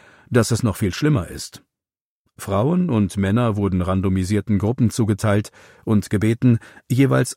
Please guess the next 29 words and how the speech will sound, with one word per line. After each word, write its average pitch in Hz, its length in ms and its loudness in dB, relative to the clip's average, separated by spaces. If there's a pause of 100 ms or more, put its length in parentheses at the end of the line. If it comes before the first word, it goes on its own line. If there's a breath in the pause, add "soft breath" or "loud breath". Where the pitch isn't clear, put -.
einen 139 320 2
Monat 113 400 2
lang 107 220 0
schwarzen 101 480 0
Tee, 110 380 0
entweder 92 420 -2
schwarz, 98 500 -6 (320 loud breath)
mit 98 300 -2
Milch 104 520 -2
oder 110 340 0
nur 98 380 2
heißes 92 420 -4
Wasser 117 300 -2
zu - 140 -4
trinken. 92 560 -4 (760)
Die 127 140 2
Gruppe, 151 380 0
die 107 120 -2
den 90 160 -2
schwarzen 95 440 -2
Tee 104 280 -2
ohne 104 340 0
alles 113 340 -4
zu 123 140 0
sich 110 220 0
nahm, 110 280 2 (380 loud breath)
erlebte, 127 580 2
wie 113 120 2
erwartet, 95 580 -2